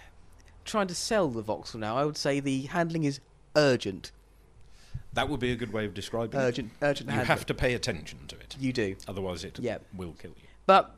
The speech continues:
Speaker 1: anyway, Vauxhall, we've sorted your problems out. Turn the company around now, get it sorted, hire some of your dealers back, and, uh,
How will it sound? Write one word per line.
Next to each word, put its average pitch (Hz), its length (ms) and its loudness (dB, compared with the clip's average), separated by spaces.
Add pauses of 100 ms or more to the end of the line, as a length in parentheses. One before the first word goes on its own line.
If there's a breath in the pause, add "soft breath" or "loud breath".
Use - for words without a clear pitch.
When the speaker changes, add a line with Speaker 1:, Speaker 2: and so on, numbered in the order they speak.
Speaker 1:
anyway, 147 280 8
Vauxhall, 151 360 4
we've 156 220 -4
sorted 175 280 2
your 120 80 -8
problems 113 320 0
out. 131 260 6 (460)
Turn 185 180 4
the 147 60 -2
company 131 320 2
around 127 280 4
now, 127 100 2
get 185 140 2
it 160 100 0
sorted, 127 320 -2
hire 165 260 4
some 139 180 0
of - 20 -2
your 120 80 -2
dealers 110 320 0
back, 120 300 2 (460 loud breath)
and, 131 380 -2
uh, 127 160 0